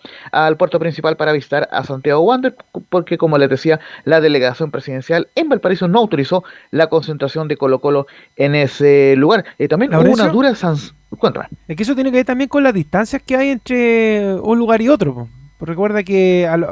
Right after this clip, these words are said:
Speaker 2: cuando, por ejemplo, se juega en Calera, en, en Viña del Mar, Valparaíso y Rancagua, eh, no es necesario pernoctar en ese lugar, pero si fuera en un lugar más lejano, eh, ahí sí, pues.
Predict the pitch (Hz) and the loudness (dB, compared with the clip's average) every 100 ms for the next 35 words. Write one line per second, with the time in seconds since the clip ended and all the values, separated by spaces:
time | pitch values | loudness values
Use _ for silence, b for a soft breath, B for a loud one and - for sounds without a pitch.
0 | - 165 160 160 156 214 202 190 175 208 | -6 -6 -4 -4 -4 -4 -4 -4 -4 -2
1 | 196 190 - 170 202 220 214 202 202 196 | -2 -4 -2 2 4 6 4 2 2 2
2 | 185 175 175 165 156 175 180 190 202 190 | 0 -4 -4 -4 -4 -2 0 0 0 0
3 | 190 180 202 220 208 196 180 208 220 233 | 0 0 -2 -2 -2 -2 -2 2 2 2
4 | 240 b b b b b 170 170 170 165 | 0 b b b b b 0 4 4 4
5 | 160 156 156 190 233 196 180 208 233 247 | 4 4 2 0 0 -4 -4 -2 0 0
6 | 214 220 202 - 240 277 269 254 269 285 | 2 2 0 -2 -2 -2 -4 -4 0 2
7 | 180 - 160 180 160 220 240 233 226 240 | 0 -2 -6 -6 -4 -2 0 0 0 -2
8 | 240 247 226 - 247 262 294 b b b | -4 -4 -2 0 0 -2 -4 b b b
9 | b b - 170 170 165 160 151 220 - | b b -4 0 4 4 2 0 -2 0
10 | 185 120 | -4 -4